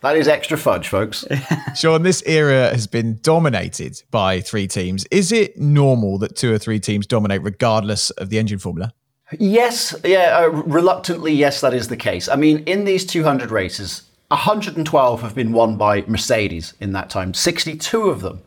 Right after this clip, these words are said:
Speaker 1: have been won by Red Bull, who you would say were the dominant team of the previous V eight era. Uh, Ferrari have won twenty-two.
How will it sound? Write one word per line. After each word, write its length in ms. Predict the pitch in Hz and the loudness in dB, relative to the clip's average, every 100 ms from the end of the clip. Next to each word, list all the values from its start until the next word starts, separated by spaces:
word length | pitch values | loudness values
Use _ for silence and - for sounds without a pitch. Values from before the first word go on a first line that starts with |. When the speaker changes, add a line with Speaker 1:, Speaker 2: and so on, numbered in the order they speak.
| _ | _
Speaker 1:
have 140 | - 113 | -8 -2
been 180 | 123 120 | -2 2
won 320 | 120 113 117 | 4 4 0
by 400 | 113 110 107 101 - | -2 2 2 0 -4
Red 340 | 107 123 104 | 0 0 0
Bull, 260 | 143 120 87 | -2 -2 -4
who 100 | 117 | -4
you 140 | 113 | -2
would 160 | 123 120 | -4 -2
say 200 | 113 101 | -2 0
were 140 | 101 | -2
the 60 | 98 | -4
dominant 460 | - 107 104 101 | -2 0 0 -2
team 280 | - 104 95 | -2 0 0
of 120 | 92 | -4
the 80 | 101 | -8
previous 460 | 95 123 101 92 - | -4 -2 -2 -4 -6
V 200 | 101 95 | -4 -2
eight 220 | 104 101 | -2 -2
era. 340 | 92 87 82 - - - - - | -4 -4 -8 -12 -20 -20 -14 0
Uh, 220 | 113 104 | 2 2
Ferrari 760 | 104 - 127 151 190 180 143 143 | 2 0 4 4 4 4 0 -2
have 220 | 139 123 | -4 2
won 320 | 135 127 127 | 4 2 -2
twenty-two. 720 | - 160 135 107 101 90 76 | 0 2 2 -4 -6 -6 -6